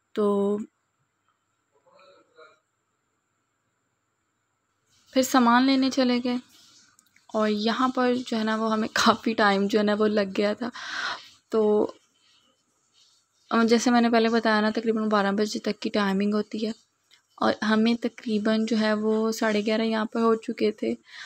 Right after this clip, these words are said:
हालांकि हम बहुत जो है ना वो जल्दी जल्दी काम कर रहे थे, लेकिन मैं बताऊँ, जब हम शॉपिंग करने घुस जाते हैं ना, टाइम का पता ही नहीं चलता, क्योंकि हमें कुछ, कभी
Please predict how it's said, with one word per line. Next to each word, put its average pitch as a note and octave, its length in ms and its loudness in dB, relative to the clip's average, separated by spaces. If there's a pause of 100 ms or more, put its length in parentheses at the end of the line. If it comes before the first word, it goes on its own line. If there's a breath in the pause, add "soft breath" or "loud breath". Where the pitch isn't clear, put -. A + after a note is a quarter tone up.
(140 loud breath)
हालांकि A3 340 2
हम A3 180 2
बहुत A3 200 2
जो A3+ 100 -2
है A3 60 0
ना A3 60 -2
वो A3+ 100 0
जल्दी G#3+ 300 2
जल्दी G#3+ 240 2
काम G#3 260 0
कर G#3+ 120 0
रहे A3+ 100 -2
थे, A#3 60 0
लेकिन A#3 360 0
मैं A#3 340 0
बताऊँ, G#3 440 -2
जब A3 160 -2
हम A3+ 140 -4
शॉपिंग A3 460 -4
करने A3+ 260 -2
घुस A3 260 -2
जाते G#3+ 300 -2
हैं G#3 80 -4
ना, G#3+ 180 -6 (760 loud breath)
टाइम C4 480 4
का - 140 0
पता B3+ 300 2
ही B3 100 2
नहीं B3 120 4
चलता, G3+ 360 0
क्योंकि A3+ 280 -4
हमें A#3+ 280 2
कुछ, A#3+ 160 -6 (140)
कभी A3+ 220 -4